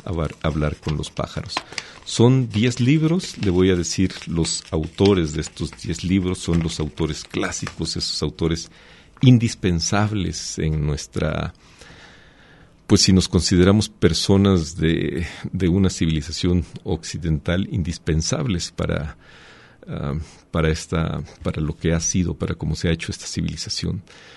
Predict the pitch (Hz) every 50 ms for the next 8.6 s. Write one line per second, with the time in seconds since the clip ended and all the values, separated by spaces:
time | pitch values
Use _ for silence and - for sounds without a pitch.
0 | - - - - - - - - _ _ _ _ _ _ - - - 131 127 -
1 | 131 107 98 92 92 82 - 120 123 - - 113 95 - - - - 98 82 -
2 | 85 85 90 87 82 - - 110 101 - - - 107 104 113 107 - - - -
3 | _ _ _ _ _ _ _ - - - 85 82 80 - - - - - - -
4 | 92 82 - - 82 73 - - 92 82 - - 78 76 82 82 - - - 76
5 | - - 78 76 73 78 78 80 - - - - - - - - 87 85 - -
6 | - 80 71 - - - 90 90 82 80 76 - - - - 87 76 73 - -
7 | - 76 73 - - - - 98 92 90 85 - - - - - 85 82 78 -
8 | - 78 - - 80 78 80 - - - 101 110 -